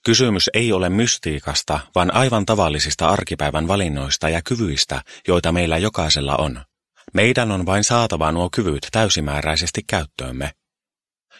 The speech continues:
Juuri tässä kohtaa tulee mentaalivalmennus avuksi. Kaikkia taitoja on harjoiteltava, toistettava toistamisen perään, että ne saisi toimimaan kovassa paikassa. Juuri harjoittelu tekee mestareita.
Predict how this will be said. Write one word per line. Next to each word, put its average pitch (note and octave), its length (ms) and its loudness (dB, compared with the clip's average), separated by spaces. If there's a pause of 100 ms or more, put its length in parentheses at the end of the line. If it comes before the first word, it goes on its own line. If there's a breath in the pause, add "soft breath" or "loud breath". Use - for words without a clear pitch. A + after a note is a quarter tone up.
(120)
Juuri A#2+ 300 4
tässä A2 340 0
kohtaa C#2+ 440 -4
tulee F2 240 0
mentaalivalmennus D#2 920 -2
avuksi. D2 460 -4 (920 loud breath)
Kaikkia F#2 460 2
taitoja E2+ 440 2
on D#2+ 100 0
harjoiteltava, D2 840 -2 (160)
toistettava D#2 600 0
toistamisen D#2 600 -2
perään, C#2 440 -4 (260 loud breath)
että D#2+ 280 0
ne D#2 120 0
saisi F2 300 0
toimimaan D2+ 520 0
kovassa E2 420 0
paikassa. C#2+ 540 -4 (680 soft breath)
Juuri A2 240 2
harjoittelu D2 680 -2
tekee F2+ 300 -2
mestareita. C2 720 -6